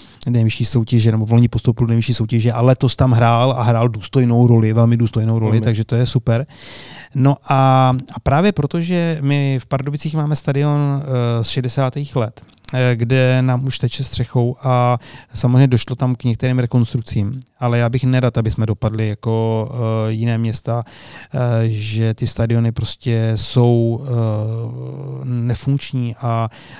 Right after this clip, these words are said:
Speaker 1: a ty diváci, nebo naši fanoušci tam nemají, eh, nemají to, co by tam měli mít,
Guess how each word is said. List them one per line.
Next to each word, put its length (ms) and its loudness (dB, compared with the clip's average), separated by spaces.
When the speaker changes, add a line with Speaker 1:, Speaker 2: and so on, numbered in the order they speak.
Speaker 1:
a 100 -10
ty 140 -10
diváci, 640 0
nebo 180 -2
naši 240 -4
fanoušci 520 -4
tam 180 -4
nemají, 300 -2
eh, 540 -2
nemají 260 -2
to, 140 -6
co 160 -4
by 100 -4
tam 140 -6
měli 260 -2
mít, 320 -2